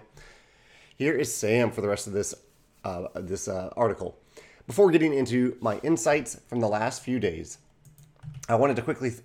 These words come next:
thank Jamie for the How to Design a Tabletop Game section of the blog website. I stumbled upon it a little over three years ago when I had the crazy thoughts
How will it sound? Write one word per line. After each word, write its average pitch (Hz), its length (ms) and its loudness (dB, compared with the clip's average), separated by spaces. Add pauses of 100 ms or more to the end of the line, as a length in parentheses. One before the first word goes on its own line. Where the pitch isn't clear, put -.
(120)
thank 147 260 -2
Jamie 107 260 0
for 104 160 -8
the 92 80 -4
How 120 240 0
to - 160 -10
Design 104 320 -2
a 98 40 -8
Tabletop 113 380 -6
Game 90 220 -4
section 113 440 -4
of 90 200 -10
the 85 80 -10
blog 92 340 -2
website. - 380 -8 (880)
I 117 200 4
stumbled 156 300 0
upon 123 240 0
it 110 220 0 (680)
a - 80 -8
little 165 240 2
over 143 180 2
three 175 400 -4
years 135 460 -2
ago 87 360 -6 (140)
when 110 140 -2
I 107 60 2
had 110 140 0
the 113 80 -4
crazy 156 400 0
thoughts 90 380 -2